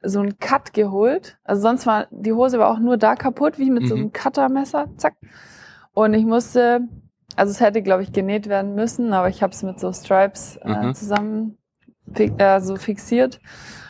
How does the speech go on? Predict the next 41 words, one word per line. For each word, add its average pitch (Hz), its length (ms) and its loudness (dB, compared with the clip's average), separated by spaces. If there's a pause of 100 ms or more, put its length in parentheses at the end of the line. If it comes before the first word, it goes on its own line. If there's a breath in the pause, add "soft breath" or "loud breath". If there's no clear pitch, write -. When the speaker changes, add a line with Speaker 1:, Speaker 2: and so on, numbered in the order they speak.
(160 loud breath)
Speaker 1:
Und, 202 500 2
ähm, 190 680 2 (520 loud breath)
ja, 170 200 4
musste 196 280 0
dann 185 200 2
einfach 185 220 0
das - 80 -10
Bein 202 200 4
gestreckt 202 460 -2
halten, 185 240 0
weil 180 140 -2
es - 200 -10
dann 180 220 0
so 185 140 -2
aufgeklappt - 840 -6
ist, - 180 -8
ne? 233 180 2
Es 214 120 -2
war 180 140 2
ein 180 60 -8
bisschen, - 400 -12
echt 185 200 -2
ein 190 60 -4
bisschen 185 260 -2
unglücklich. 226 640 0 (540 loud breath)
Und 180 160 0
Isa 220 240 6
ist 214 140 0
dann 214 160 2
schon 214 200 2
nach 208 180 4
Athen 240 340 2
geflogen 269 560 0
und, 202 380 -2 (100)
ähm, 196 640 2
hat, - 600 -6
glaub, 185 220 0
fünf - 360 -6
Tage 214 340 2
oder 220 180 2
so, 220 260 -4